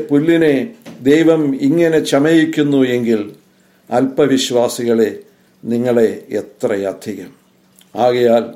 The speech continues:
നാം എന്തു തിന്നും, എന്തു കുടിക്കും, എന്തുടുക്കും എന്നിങ്ങനെ നിങ്ങൾ വിചാരപ്പെടരുത് എന്ന് യേശു കർത്താവ് വളരെ വ്യക്തമായി ലോക ജനതയോട് പറയുന്നതാണ്. ഇത് ക്രൈസ്തവർക്ക് വേണ്ടി മാത്രമുള്ള ഉപദേശമല്ല,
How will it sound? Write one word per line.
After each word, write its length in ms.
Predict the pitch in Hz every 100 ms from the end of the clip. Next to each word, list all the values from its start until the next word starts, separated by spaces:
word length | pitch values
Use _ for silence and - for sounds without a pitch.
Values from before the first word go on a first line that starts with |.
| - _ _ _ -
നാം 180 | 123 127
എന്തു 280 | 151 156 156
തിന്നും, 360 | 156 147 160 156 156
എന്തു 260 | 147 160 170
കുടിക്കും, 500 | 151 160 165 170 165 151 -
എന്തുടുക്കും 680 | 135 151 151 165 185 180 180 -
എന്നിങ്ങനെ 460 | 151 165 160 156 151 -
നിങ്ങൾ 220 | 147 143
വിചാരപ്പെടരുത് 920 | 135 135 151 139 160 - 101 104 101 95 - _ -
എന്ന് 220 | 120 117 117
യേശു 260 | 131 131 123
കർത്താവ് 520 | 120 120 117 110 107 110 - _ -
വളരെ 320 | 117 120 117
വ്യക്തമായി 640 | 113 107 131 113 104 101 98 - _ _ _ _ _ _ _
ലോക 320 | 113 120 139 139
ജനതയോട് 580 | 113 107 107 104 101 95
പറയുന്നതാണ്. 680 | - 90 90 90 87 - - - _ _ _ -
ഇത് 100 | 135
ക്രൈസ്തവർക്ക് 640 | 135 151 165 160 170 175 175
വേണ്ടി 240 | 165 165 165
മാത്രമുള്ള 500 | 151 160 160 156 147
ഉപദേശമല്ല, 600 | 143 135 131 110 92 90